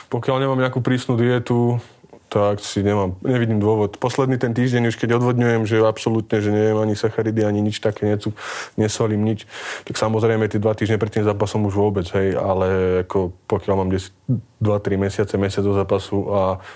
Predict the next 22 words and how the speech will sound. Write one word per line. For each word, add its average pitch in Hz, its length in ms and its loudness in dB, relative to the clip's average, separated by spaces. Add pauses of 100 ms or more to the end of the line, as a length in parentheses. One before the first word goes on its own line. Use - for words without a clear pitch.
(460)
ja 101 180 2
si 104 140 -2
myslím, 107 240 0
že 101 80 0
mám 98 160 0
celkom 101 300 -2
fajn 104 260 -4
váhu, 98 540 -2
viem 101 180 0
to 101 100 -6
sto-, 101 300 -4 (180)
viem 107 180 0
to 101 120 -2
zhadzovať 104 420 0
dobre 101 300 0
a 95 120 2
nerobí 98 260 0
mi 98 100 0
to 95 120 -2
problém 101 380 0
nejaký, 98 300 -2
takže 92 320 0